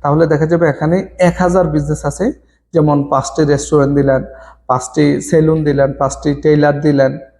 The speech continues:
এ, ওয়ার্কশপ দিতে পারবেন, কনস্ট্রাকশনের কাজগুলো। দেখা যাচ্ছে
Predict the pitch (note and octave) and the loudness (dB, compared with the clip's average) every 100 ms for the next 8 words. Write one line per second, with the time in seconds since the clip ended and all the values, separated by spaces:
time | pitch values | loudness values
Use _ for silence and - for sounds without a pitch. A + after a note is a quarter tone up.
0 | _ _ - - - D#3 D#3+ D#3+ E3 D3 | _ _ -12 -6 -4 0 0 0 -2 -2
1 | D3+ C#3+ C#3+ C#3 C3 C3+ C#3 E3+ E3 E3 | -2 -2 0 0 0 -2 -2 -2 -2 -2
2 | D3 - D3+ D3 C3+ C3+ C3+ C#3+ - - | -6 -2 -2 0 -2 -2 -4 -6 -8 -18
3 | - - D#3+ F#3 F#3+ | -16 -6 -4 0 0